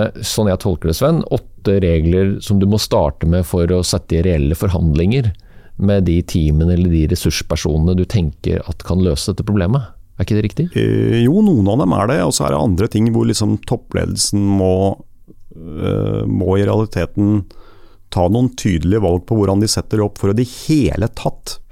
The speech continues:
Speaker 2: få noe return on investment på det de faktisk investerer i det.
Speaker 1: Mm.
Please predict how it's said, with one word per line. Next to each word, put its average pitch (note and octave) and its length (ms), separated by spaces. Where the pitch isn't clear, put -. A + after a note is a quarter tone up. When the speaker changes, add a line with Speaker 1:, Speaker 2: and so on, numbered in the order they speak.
Speaker 2:
få C3+ 400
noe G2 380
return G2 340
on F#2+ 80
investment G2 400
på - 140
det F2+ 100
de G2 80
faktisk - 400
investerer G2 480
i B2 60
det. C3 80
Speaker 1:
Mm. D2 200